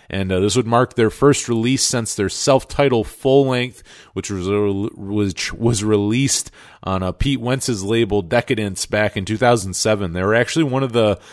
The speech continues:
I don't know if people realize that, they were one of the first bands signed to Pete Wentz's label. Like, I think the first,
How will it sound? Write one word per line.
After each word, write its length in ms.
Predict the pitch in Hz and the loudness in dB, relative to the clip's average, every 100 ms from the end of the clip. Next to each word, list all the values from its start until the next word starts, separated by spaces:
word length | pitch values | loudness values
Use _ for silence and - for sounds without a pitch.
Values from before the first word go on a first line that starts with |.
| - | -6
I 40 | - | 2
don't 80 | 247 | 4
know 60 | |
if 60 | 220 | 4
people 200 | 208 156 | 4 4
realize 560 | 113 147 147 110 95 | 4 4 4 4 2
that, 220 | 101 90 113 | 0 0 0
they 80 | |
were 80 | 135 | 0
one 160 | 170 190 | 2 0
of 40 | |
the 80 | 180 | 0
first 380 | - 143 143 101 | 2 2 2 0
bands 340 | 117 131 104 | 0 0 -2
signed 580 | - 113 110 117 90 85 | -4 -2 -2 -2 -6 -10
to 80 | - | -10
Pete 220 | 110 107 | -10 -6
Wentz's 400 | 104 104 101 85 | -6 -6 -6 -4
label. 500 | 98 104 87 85 80 - - _ | 0 0 0 -4 -6 -14 -20 _
Like, 500 | 98 95 87 - - - _ _ _ - | 0 0 0 -6 -20 -20 _ _ _ -8
I 140 | 104 | -6
think 540 | 101 - 135 131 - 113 | -6 -4 -4 -4 -8 -8
the 140 | 107 | -8
first, 760 | - 127 143 160 - - - | -4 2 4 4 0 -6 -8